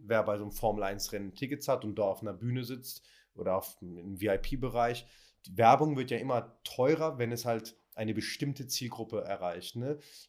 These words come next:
Die teuersten Strecken haben die teuersten Werbebanner, die teuersten Fußballstadien haben halt einfach,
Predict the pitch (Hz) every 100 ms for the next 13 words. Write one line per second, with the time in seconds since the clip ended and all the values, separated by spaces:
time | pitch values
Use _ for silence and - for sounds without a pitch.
0 | _ 98 101 123 127 123 117 - 123 110
1 | 107 101 - 101 92 - 98 90 87 117
2 | 135 139 135 131 - 120 117 117 117 104
3 | 101 101 113 110 110 - 110 127 120 117
4 | 107 - 101 104 101 101 101 95 92 107
5 | 107